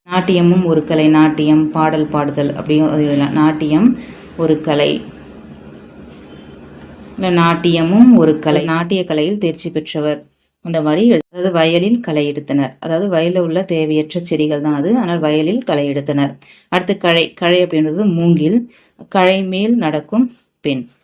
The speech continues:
அடுத்து இலை. இலை அப்படின்றது மரத்துல இருக்கிற ஒரு உறுப்பு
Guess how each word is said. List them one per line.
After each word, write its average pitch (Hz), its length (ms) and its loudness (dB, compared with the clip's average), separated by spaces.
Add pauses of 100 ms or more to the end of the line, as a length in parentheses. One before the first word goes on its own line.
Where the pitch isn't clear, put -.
(220)
அடுத்து 175 300 -4
இலை. 160 220 -2 (360)
இலை 190 180 0
அப்படின்றது 175 340 -2
மரத்துல 175 380 -4
இருக்கிற 170 280 -4
ஒரு 151 180 -2 (320)
உறுப்பு 175 400 -6